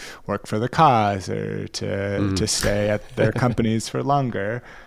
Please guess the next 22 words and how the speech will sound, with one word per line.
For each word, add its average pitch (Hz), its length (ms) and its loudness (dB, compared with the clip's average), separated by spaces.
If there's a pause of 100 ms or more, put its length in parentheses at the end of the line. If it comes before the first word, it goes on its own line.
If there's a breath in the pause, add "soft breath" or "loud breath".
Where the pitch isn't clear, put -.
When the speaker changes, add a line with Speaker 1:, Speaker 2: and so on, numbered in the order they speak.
(140)
Speaker 1:
And 123 680 8 (160)
I 113 100 6
think, 107 440 0 (180)
similar 107 500 2
to - 160 -2
your 110 120 4
friend, 110 480 4
so 113 200 4
many 104 280 2
people 104 680 0 (300 loud breath)
have 104 340 0
seen 113 560 0
over 104 840 2 (100)
the - 80 -2
past - 340 0
few 113 120 0
years 113 580 6
how 104 480 2 (380 loud breath)
that 101 480 2
rhetoric 107 540 2
can 104 180 0
be 101 500 0